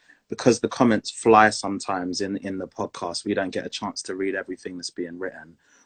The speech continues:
But by all means, leave your questions in that questions box and we will get to them throughout the course of the hour or the hour plus, depending on how long we go. But yeah, so that's the only housekeeping that I wanna cover.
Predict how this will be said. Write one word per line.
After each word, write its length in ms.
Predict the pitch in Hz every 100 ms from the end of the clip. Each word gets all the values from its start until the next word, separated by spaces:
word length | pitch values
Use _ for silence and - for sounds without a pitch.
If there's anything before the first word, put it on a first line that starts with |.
| _
But 140 | 90
by 160 | 95 98
all 120 | 101
means, 300 | 101 92 90
leave 260 | 104 107 107
your 120 | 101
questions 640 | - 107 - - 92 90 - _ _ -
in 120 | 101
that 160 | 92
questions 480 | - 104 - 92 90
box 300 | - 80 -
and 100 | 90
we 100 | 92
will 180 | 90 87
get 180 | 85 78 _ _ _ _
to 280 | - - 98
them 320 | 87 80 85 - _ _ _ _ _ _
throughout 280 | 101 95 92
the 60 | -
course 320 | - 92 -
of 140 | 87
the 180 | 85 87
hour 420 | 85 80 80 85 -
or 140 | 85
the 140 | 85
hour 180 | 85 80
plus, 280 | 76 90 80
depending 340 | - - 85
on 60 | 80
how 180 | - 82
long 140 | 85
we 100 | 82
go. 200 | 80 80 80 _ _ _
But 140 | - 98
yeah, 200 | 123 95
so 160 | -
that's 180 | 110 -
the 120 | 120
only 160 | 107 107
housekeeping 600 | 107 110 - 104 90 92
that 120 | 90
I 60 | 78
wanna 200 | 92 90
cover. 440 | - 107 90 101